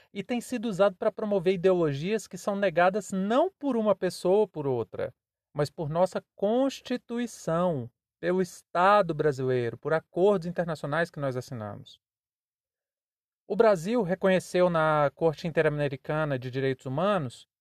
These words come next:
que violou os direitos humanos na chacina que foi a repressão na guerrilha do Araguaia. E aqui eu preciso pontuar uma coisa bem transparente.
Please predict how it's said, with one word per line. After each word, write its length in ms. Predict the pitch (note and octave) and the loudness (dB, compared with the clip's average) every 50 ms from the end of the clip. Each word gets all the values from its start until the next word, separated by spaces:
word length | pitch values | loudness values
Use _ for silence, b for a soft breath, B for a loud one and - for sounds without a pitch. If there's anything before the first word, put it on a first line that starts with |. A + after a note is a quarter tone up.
| _ _ _ _ _ _ _ _ _ _ - | _ _ _ _ _ _ _ _ _ _ -8
que 100 | B3+ A#3 | -6 -2
violou 540 | G#3+ C4 C#4 C4+ C4 A#3 G#3 A3 B3+ C#4 C4+ | 2 6 8 8 8 8 8 8 8 8 6
os 80 | G3+ | 2
direitos 320 | F3 F#3 F3+ G3 F#3 - - | -2 0 2 2 2 2 -2
humanos 280 | E3+ D#3+ F#3 G3 F#3+ | -2 -2 0 -2 -2
na 160 | G3 G3 G3+ | 0 -2 -2
chacina 720 | F#3 - - A3+ G#3 - - - - - F3+ G3+ A3 A#3 A3 | -2 0 0 0 0 0 -6 -14 -8 -4 -2 -2 0 -2 -4
que 140 | - G#3 F3 | -4 -6 -4
foi 220 | - - F#3 F#3 | 0 4 6 6
a 40 | F3+ | 6
repressão 440 | E3+ F#3 - - E3+ - - E3 D#3+ | 4 2 -2 -4 -6 -4 -2 -4 -2
na 100 | D#3+ D3+ | -2 -2
guerrilha 320 | D3+ D3+ C3 C#3+ C#3+ C#3+ | -4 -4 -2 -2 -2 0
do 80 | C3+ C#3+ | 2 4
Araguaia. 640 | C#3 C3+ B2+ A#2 B2 A#2 A2+ G#2+ G#2+ G#2+ A2+ - _ _ _ _ _ _ _ _ _ _ _ _ _ _ _ _ | 4 4 2 2 2 0 2 2 0 0 -4 -8 _ _ _ _ _ _ _ _ _ _ _ _ _ _ _ _
E 100 | - E3 | 2 4
aqui 180 | E3 D#3 - A#3 | 4 4 6 4
eu 80 | A#3+ A3+ | 4 4
preciso 340 | - F#3 F3 - G#3+ F#3+ - | 2 -8 -6 -6 -6 -6 -4
pontuar 320 | - G#3+ G3 - G3+ G3+ | -4 -4 0 2 2 2
uma 60 | G3 | 2
coisa 220 | F#3+ - G3 F3+ F#3 | 2 0 0 0 0
bem 300 | D3+ C3 B2 F3 G3+ A3 | -2 0 0 0 0 0
transparente. 840 | - A#3+ A3 F#3+ - - F#3+ D3+ B2 G#2 F2+ F2+ _ - - _ | -2 -4 -6 -4 -2 0 0 0 0 -2 -4 -12 _ -20 -20 _